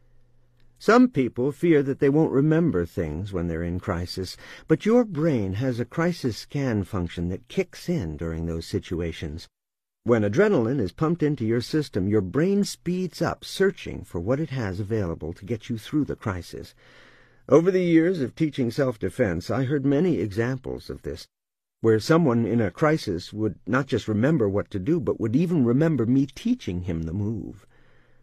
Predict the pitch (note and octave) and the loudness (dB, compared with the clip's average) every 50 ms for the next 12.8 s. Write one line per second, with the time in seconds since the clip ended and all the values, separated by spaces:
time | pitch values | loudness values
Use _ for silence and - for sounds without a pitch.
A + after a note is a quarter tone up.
0 | _ _ _ - - - _ _ _ _ _ _ _ _ - _ _ _ _ _ | _ _ _ -20 -20 -20 _ _ _ _ _ _ _ _ -20 _ _ _ _ _
1 | _ - - A#2+ C3 C3+ C#3 C3 D3 E3 D#3+ - D3+ E3 D#3 D3 D3 D3 D3 C3+ | _ 0 2 4 6 6 6 8 8 6 6 4 4 2 4 6 6 6 6 6
2 | B2 D3 C#3+ C3 A#2 G2+ E2 E2+ F#2+ A#2 B2 C3 A2+ F#2+ E2+ - - C#3 C#3+ A#2+ | 6 4 4 4 4 2 0 -2 0 2 2 2 2 0 -4 -4 -4 -2 -2 0
3 | F#2+ F#2 F#2+ G2+ G2 - - - - - - D#3 G#2 D#2 - - D#2 D#2+ D#2+ D#2+ | 0 0 0 -2 -4 -6 -8 -12 -8 -4 -2 -2 -2 -2 -4 -6 -6 -6 -4 -2
4 | F2+ G#2+ G#2 - - F2+ D#2 E2+ - - C3 B2+ G#2 F2 D2+ D2 D2 D2+ D2+ E2 | -2 -2 -4 -4 -6 -6 -6 -6 -6 -4 -4 -2 -2 -4 -4 -6 -8 -8 -6 -4
5 | G2 G2+ F#2+ F#2 F2+ F2 G2 G#2 F#2 D#2+ D#2 - - _ _ _ _ _ _ _ | -4 -4 -2 -2 -2 -2 -2 -2 -4 -4 -8 -12 -18 _ _ _ _ _ _ _
6 | _ - - A#1+ B1 A#1 - - B1 B1+ C2 - - F2 E2+ E2+ - - F#2 G#2 | _ -10 -8 -8 -8 -8 -8 -8 -10 -10 -10 -8 -6 -6 -6 -6 -8 -6 -6 -4
7 | G2+ F#2 F#2 - _ _ _ _ _ - - - - _ _ - A#2+ A#2+ D3+ F3 | -4 -4 -6 -10 _ _ _ _ _ -20 -20 -20 -20 _ _ -2 4 4 6 6
8 | F3+ F3+ D#3+ - - G#3 G3 G3 F3 D#3+ E3 E3 E3+ E3 C3 B2+ - - F#3 G3+ | 6 4 2 4 4 4 4 6 6 6 6 6 6 4 2 -2 -2 0 2 4
9 | F#3 D3+ A#2+ G#2+ A2 - - D3+ E3+ F3+ E3 D3+ B2 G#2+ D3 E3+ E3 - - - | 4 4 2 0 -4 -8 -6 -4 -2 -2 -2 -2 -2 2 2 2 2 2 -2 -4
10 | C#3 A#2 G#2 G2+ G2 A#2+ C#3+ - - - G#2 B2 C#3 C3+ A2+ G#2 G2+ G2+ G#2 G#2+ | -2 -2 -2 -2 0 0 0 0 -2 -4 -2 0 2 2 0 0 -2 -4 -4 -6
11 | G#2 G2 F#2+ F#2+ G2 F#2+ - F#2 A2+ A2 G2+ G2+ G#2+ B2 C#3 C#3 B2 - - A#2 | -6 -6 -6 -6 -6 -6 -4 -2 -2 -2 0 2 2 4 4 4 2 0 -2 -4
12 | G2+ F#2+ - - - B2+ A#2+ G#2+ F#2+ G2+ A2+ A#2 - - - F2 | -4 -4 -6 -4 -4 -2 -2 0 -2 -2 -2 -4 -6 -8 -10 -10